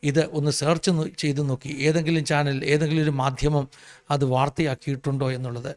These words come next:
അത്ഭുതകരമായിരിക്കുന്നു. അതൊരു വാർത്തയായില്ലെന്ന് മാത്രമല്ല, ഞങ്ങളുടെ building-ിന് മുമ്പിൽ പത്തോ മുപ്പതോ പേരുടെ ഒരു ചെറിയ ആൾക്കൂട്ടം ഉണ്ടായതല്ലാതെ മറ്റൊരു സംഭവവും അവിടെ ഉണ്ടായില്ല. ഏതാണ്ട്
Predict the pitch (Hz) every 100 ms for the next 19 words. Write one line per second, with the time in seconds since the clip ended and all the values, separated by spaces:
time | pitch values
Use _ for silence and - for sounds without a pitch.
0 | - 139 123 180 170 156 139 131 123 127
1 | 139 131 143 131 131 147 185 165 160 160
2 | 160 156 135 160 156 139 135 127 - -
3 | - - 170 127 156 180 180 185 180 156
4 | 165 180 185 175 165 151 151 - - _
5 | 139 131 185 175 147 - 175 170 165 160
6 | 160 160 - 151 147 160 151 156 135 147
7 | - 175 - 165 151 139 151 156 139 135
8 | 131 147 131 - - - - 127 131 147
9 | 156 180 - 147 123 151 131 - - 143
10 | 151 - 135 131 135 139 139 135 - -
11 | 143 170 190 196